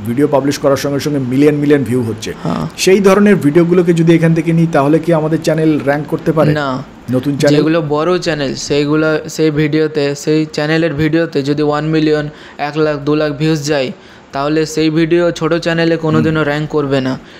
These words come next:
Speaker 2: ছোট চ্যানেলে আপলোড করলে হয় দশ হাজার, পাঁচ হাজার ভিউজ যাবে, তারপর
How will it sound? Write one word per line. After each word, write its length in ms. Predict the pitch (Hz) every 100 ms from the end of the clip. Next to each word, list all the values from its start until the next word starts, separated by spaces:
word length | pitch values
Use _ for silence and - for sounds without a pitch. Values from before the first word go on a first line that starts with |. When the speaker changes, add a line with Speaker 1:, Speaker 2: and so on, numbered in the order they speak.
| -
Speaker 2:
ছোট 160 | - 147
চ্যানেলে 380 | 160 165 170 165
আপলোড 340 | 156 151 165 160
করলে 320 | 160 156 175 214 - - -
হয় 180 | - 151
দশ 260 | 147 147 147
হাজার, 240 | 156 156 151
পাঁচ 200 | 147 143
হাজার 200 | 156 156
ভিউজ 240 | 139 151 139
যাবে, 300 | 143 139 175
তারপর 440 | 143 139 135 139